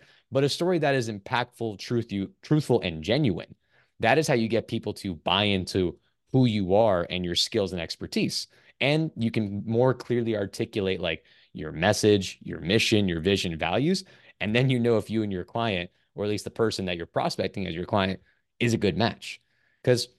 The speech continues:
Speaker 1: sometimes people aren't good matches, and that's okay,
Speaker 2: Yeah.
Speaker 1: right? You can, you can help a lot of people, but just because, like, they're in front of you doesn't mean that you guys are gonna click necessarily, right?
Speaker 2: Hundred percent.
Speaker 1: So I think learning that about, like, telling a story, not telling facts,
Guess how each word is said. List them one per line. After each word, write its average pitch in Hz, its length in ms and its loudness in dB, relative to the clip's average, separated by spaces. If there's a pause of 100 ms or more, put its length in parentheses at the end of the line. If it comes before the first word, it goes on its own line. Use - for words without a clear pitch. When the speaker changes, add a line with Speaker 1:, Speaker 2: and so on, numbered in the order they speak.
(300)
Speaker 1:
sometimes 180 380 4
people 170 220 2
aren't 160 160 2
good 160 120 4
matches, 160 500 -4
and 131 120 2
that's 147 220 4
okay, 143 400 2
Speaker 2:
Yeah. - 120 -18
Speaker 1:
right? 98 280 2
You 98 160 2
can, 95 300 -2 (340)
you 101 120 -4
can 90 120 -4
help 104 240 2
a - 20 2
lot 110 160 0
of 110 80 -2
people, 117 240 -2
but 98 160 -2
just 101 260 -4
because, 98 440 0
like, 87 260 -2
they're 101 140 -2
in 92 80 -2
front 117 160 -2
of 113 40 0
you 98 120 -2
doesn't 101 240 -2
mean 101 100 -2
that 98 80 -2
you 98 140 -2
guys 98 160 0
are 95 40 -4
gonna 95 140 -4
click 131 300 -4
necessarily, 90 640 -6
right? 113 260 2
Speaker 2:
Hundred - 80 -20 (260)
percent. 95 120 -8
Speaker 1:
So 101 380 6 (320)
I 104 40 2
think 123 220 6
learning 117 220 6
that 107 160 6
about, 87 220 2
like, 85 140 -4
telling 120 300 0
a 110 60 -2
story, 107 420 0
not 95 240 -4
telling 87 340 -8
facts, - 580 -2